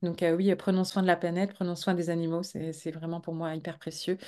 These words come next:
Donc oui, si j'avais une baguette magique, ce serait de simplifier ces passages compliqués, cette transition qui est compliquée,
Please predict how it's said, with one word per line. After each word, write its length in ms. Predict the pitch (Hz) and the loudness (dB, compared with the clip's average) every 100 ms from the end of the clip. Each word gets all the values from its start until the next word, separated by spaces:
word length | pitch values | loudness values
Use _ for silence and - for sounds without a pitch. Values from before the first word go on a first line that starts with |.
| - - | -12 -4
Donc 160 | 160 | 2
oui, 100 | 185 | 2
si 140 | 196 180 | 2 4
j'avais 120 | 185 | 6
une 60 | 190 | 8
baguette 260 | 190 208 | 8 6
magique, 260 | 196 185 208 | 6 4 2
ce 120 | - | -4
serait 200 | 165 180 | -4 -4
de 100 | 170 | -2
simplifier 640 | 165 190 190 196 - 208 | 2 4 4 0 2 2
ces 160 | 208 180 | 2 0
passages 460 | 190 180 185 180 - - | 0 0 2 2 0 0
compliqués, 380 | 202 - 185 180 185 | 0 0 0 2 0
cette 180 | 147 | -2
transition 500 | - 220 190 190 214 | 2 2 4 2 0
qui 80 | 202 | 0
est 40 | - | 0
compliquée, 420 | 170 165 190 | -2 -2 -2